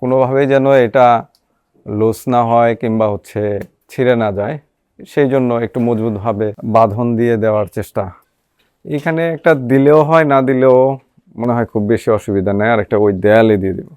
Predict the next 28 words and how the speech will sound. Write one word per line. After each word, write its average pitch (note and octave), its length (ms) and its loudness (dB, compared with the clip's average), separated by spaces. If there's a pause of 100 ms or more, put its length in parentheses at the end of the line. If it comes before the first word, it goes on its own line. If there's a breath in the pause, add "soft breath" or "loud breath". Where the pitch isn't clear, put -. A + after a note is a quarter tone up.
(340)
ওই G2+ 180 -4 (200)
বাইরে G#2+ 300 0
যে A2+ 140 -2
নেটটা A2 340 -4
আছে - 140 -8 (120)
ওখানেও G#2+ 400 -4
হয়তো G2+ 260 -4 (920)
একটা - 200 -6 (120)
দিয়ে G#2 200 0
দেব। G2 120 -4 (280)
আগে G#2+ 140 0 (120)
দেখি A#2 280 0 (720)
লাগানোর G#2 460 0
পরে G#2 260 2 (800)
কি G#2+ 80 -8 (100)
অবস্থা F#2+ 400 -6
হয়। G2 220 -4 (1300)
প্রয়োজন A2+ 400 2 (100)
বোধ G#2+ 240 -2
করলে A#2+ 300 2 (400)
বাইরে G#2 440 2 (200)
যে A2 80 2 (160)
আমাদের G2 240 -6 (120)
নেটিং G2 260 -4 (120)
করা A#2 240 2
আছে, - 180 -8 (140)
এই G#2 140 -2
নেটের G2+ 260 -2